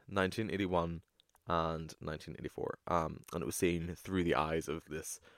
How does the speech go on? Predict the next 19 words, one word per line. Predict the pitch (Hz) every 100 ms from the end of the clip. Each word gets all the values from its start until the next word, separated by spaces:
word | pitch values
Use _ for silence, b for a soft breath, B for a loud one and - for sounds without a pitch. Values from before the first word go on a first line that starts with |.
| _ -
writer | 90 82 82 87 -
and | 80 82 -
activist, | - - - 85 82 - - -
uh, | 85 85 82 80 -
Ned | 90 82
Weeks, | 80 80 - - - _ _ _
um, | 98 90
who | 90
is | 80 78
the | 85 82 78 - _ _
gay | 110 104 101 101 98 - -
founder | 98 87 85 87
of, | 80
like, | 87
a | -
prominent | - 82 85 -
H | - -
I | 82
V, | 90 87